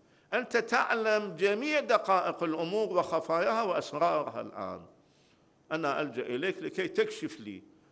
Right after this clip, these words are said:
ما فيه المصلحة. واحد، ثانيًا، حتى حينما تعلم فإنك أرحم الراحمين بحالي. لا شك أنك إلهي بمقتضى هذه الصفة ستختار لي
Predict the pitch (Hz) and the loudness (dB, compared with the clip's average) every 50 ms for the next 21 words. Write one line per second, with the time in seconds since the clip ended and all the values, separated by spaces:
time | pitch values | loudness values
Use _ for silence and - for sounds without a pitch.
0 | _ - 131 135 120 - 160 127 127 120 120 127 120 - - 104 - - 139 156 | _ -2 -2 -2 -2 -2 -4 -4 -4 -4 -4 -4 -6 -4 -8 -10 -2 4 6 6
1 | 139 - - - - - - - - _ _ _ - - - - - _ _ - | 6 4 0 -8 -12 -14 -18 -20 -20 _ _ _ -20 -20 -20 -20 -20 _ _ 0
2 | 185 233 254 262 254 240 226 180 - 214 254 - - - 226 208 - - 196 190 | 2 2 2 2 0 0 -2 0 0 0 0 0 -2 -2 -2 0 0 -2 -2 -2
3 | 175 170 165 160 156 151 - 147 - - 147 147 170 208 247 269 262 220 - - | -2 0 0 0 0 2 0 0 0 0 0 2 2 2 2 2 -2 -6 -12 -18
4 | - - - - _ _ _ _ _ - 165 - 233 254 277 254 240 220 208 196 | -20 -20 -20 -20 _ _ _ _ _ -2 0 2 2 0 0 -2 -2 0 0 0
5 | 185 - - 180 175 - - - - 285 285 277 - - - 208 202 190 180 180 | 0 2 0 0 0 0 0 2 4 4 4 4 2 2 2 2 2 4 2 2
6 | 170 170 170 170 165 165 - - 170 175 175 175 165 160 147 143 156 156 - 147 | 4 6 8 8 6 6 4 -2 -2 -2 -2 -2 -2 -2 2 0 0 0 2 2
7 | 147 147 139 135 127 120 123 127 120 117 107 95 82 - - - - _ _ _ | 4 4 4 4 2 0 -2 -4 -4 -4 -6 -6 -10 -14 -18 -20 -20 _ _ _
8 | _ _ _ _ _ _ _ _ _ _ _ _ _ _ _ _ _ _ _ - | _ _ _ _ _ _ _ _ _ _ _ _ _ _ _ _ _ _ _ -2
9 | 113 123 123 - - 240 226 - - - - - - - _ _ _ _ _ _ | -2 -2 0 0 0 0 0 -2 -6 -14 -18 -20 -20 -20 _ _ _ _ _ _
10 | _ - 135 139 147 143 135 - 156 156 139 139 151 160 160 156 - 151 151 143 | _ -8 -6 -4 -2 -4 -4 -2 -2 0 2 2 4 4 4 4 2 0 -2 -2
11 | 143 139 143 151 151 160 160 160 - - 156 147 139 151 151 143 139 147 147 147 | -2 -2 -2 -2 -2 -2 -4 -4 -2 0 2 4 4 4 2 2 2 0 0 0
12 | 143 139 151 147 147 147 143 - - - 165 160 165 170 196 220 254 262 262 262 | 0 -2 -2 -4 -4 -4 -6 -6 -2 -2 -2 0 2 2 4 4 4 2 0 -2
13 | - - - - - _ _ _ _ _ _ _ _ _ - - - 160 156 165 | -4 -10 -18 -20 -20 _ _ _ _ _ _ _ _ _ -2 0 0 2 4 2
14 | 151 - - - - 196 220 233 214 202 160 156 147 151 147 143 | 0 0 0 -2 2 4 6 6 6 4 0 0 0 0 0 0